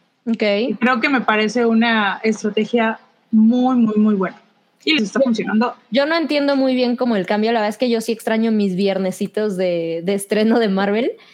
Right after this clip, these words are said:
Speaker 1: pero, ah, al final tampoco me, no me quejo, ¿no? Ahí estoy cada semana de todas formas. Pero
Speaker 2: Sí, no
Speaker 1: extraño el,
Speaker 2: importa.
Speaker 1: el estrenito de viernes, ¿eh?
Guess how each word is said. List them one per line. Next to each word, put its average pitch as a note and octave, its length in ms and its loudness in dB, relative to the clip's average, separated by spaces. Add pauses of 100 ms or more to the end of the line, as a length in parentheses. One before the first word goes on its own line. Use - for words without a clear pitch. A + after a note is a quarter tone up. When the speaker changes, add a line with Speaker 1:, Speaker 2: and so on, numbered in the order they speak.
(200)
Speaker 1:
pero, G#3+ 680 0
ah, G3+ 220 -6
al F#3+ 200 0
final G#3 580 0
tampoco G3+ 440 -2
me, F3+ 420 -2 (480)
no G#3+ 160 0
me F#3 140 0
quejo, F#3+ 280 -4
¿no? A#3 160 -2
Ahí A#3+ 100 2
estoy A#3 200 0
cada G3 220 0
semana G3 320 0
de - 340 -6
todas B3 260 0
formas. G#3 320 -2 (280)
Pero C4+ 160 2
Speaker 2:
Sí, G#4+ 60 2
no G4+ 40 0
Speaker 1:
extraño F#4+ 140 2 (140)
el, D4 60 4
Speaker 2:
importa. B3 220 0
Speaker 1:
el A#3 60 0
estrenito B3 460 0
de A#3+ 100 -2
viernes, G3+ 460 -2
¿eh? A3+ 160 -2